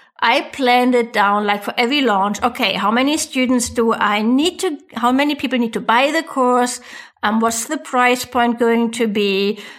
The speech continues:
um, to achieve my results? What do I need to do to get those people to buy? Um, how many people do I need on my email list or to reach through Facebook ads? How many,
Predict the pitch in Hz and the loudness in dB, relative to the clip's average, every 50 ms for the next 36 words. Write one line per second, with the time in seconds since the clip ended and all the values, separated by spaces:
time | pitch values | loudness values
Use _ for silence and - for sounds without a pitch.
0 | - _ - 226 220 214 226 226 226 226 233 254 233 202 - 226 - - - 277 | -18 _ -4 -2 0 0 0 -2 -2 -4 -2 -2 -2 -2 -2 -2 -2 -2 -2 0
1 | 269 277 277 277 247 254 247 226 226 226 220 233 220 196 233 202 165 - - 175 | 0 0 0 0 0 2 2 4 4 2 2 0 0 0 0 -2 -2 -2 -6 -8
2 | - - - 233 226 240 262 247 294 294 285 285 277 269 254 240 233 - 262 240 | -10 -10 -4 -2 0 0 0 0 -2 0 0 2 2 2 0 0 0 -2 -2 -2
3 | 196 226 208 202 202 202 220 226 202 - 226 214 220 226 - 226 220 220 220 220 | 0 0 0 0 0 0 -2 -4 -4 -2 -2 -2 -2 -2 -4 -2 -2 -2 -2 -2
4 | - - - 226 220 226 240 220 185 220 - _ _ _ _ _ - 240 202 208 | -4 -6 -4 -4 -4 -2 -2 -4 -4 -6 -12 _ _ _ _ _ -8 -4 0 2
5 | 208 185 185 180 180 196 - - - - - - _ - 214 208 220 202 226 226 | 2 2 2 2 0 -4 -8 -12 -20 -20 -20 -10 _ -4 -2 -2 -2 0 0 0
6 | 226 240 254 262 269 269 269 262 - 277 262 262 262 247 233 220 240 233 226 226 | 2 2 2 2 2 2 0 -2 -2 -4 -2 0 0 0 0 2 2 2 2 2
7 | 233 226 226 233 233 233 240 240 233 - 240 240 247 233 208 196 190 190 180 175 | 2 0 0 0 0 0 0 0 0 0 2 2 2 2 2 0 -2 -2 -2 -2
8 | 185 180 - - 220 214 208 214 214 - 240 214 208 202 202 208 208 233 247 247 | -4 -6 -6 -4 -4 -2 -2 -4 -4 -4 -2 -2 0 0 -2 -2 0 0 2 2
9 | 254 247 - - - - - 247 247 233 214 226 247 233 233 226 233 233 220 196 | 2 2 0 -2 -6 -8 -6 -2 -2 0 0 0 0 0 0 0 -2 -4 -6 -6
10 | 202 - 190 180 185 196 - - 180 196 220 226 226 226 226 226 220 226 | -4 -2 -2 -2 -4 -4 -6 -4 -2 -2 0 0 0 0 0 -2 -4 -6